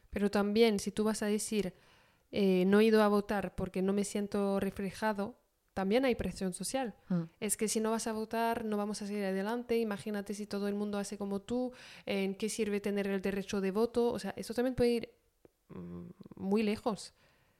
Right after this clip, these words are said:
Speaker 2: Totalmente de acuerdo. A ver, eh, aquí hablamos de respetar opiniones siempre y cuando no sean extremistas, ¿eh?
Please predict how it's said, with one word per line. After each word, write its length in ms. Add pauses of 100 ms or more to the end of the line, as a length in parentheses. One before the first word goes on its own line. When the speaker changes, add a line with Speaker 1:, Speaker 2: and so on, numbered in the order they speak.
(400)
Speaker 2:
Totalmente 600
de 60
acuerdo. 540 (680)
A 80
ver, 260
eh, 200
aquí 220
hablamos 400
de 140
respetar 500
opiniones 500
siempre 320
y 40
cuando 280
no 100
sean 200
extremistas, 800
¿eh? 160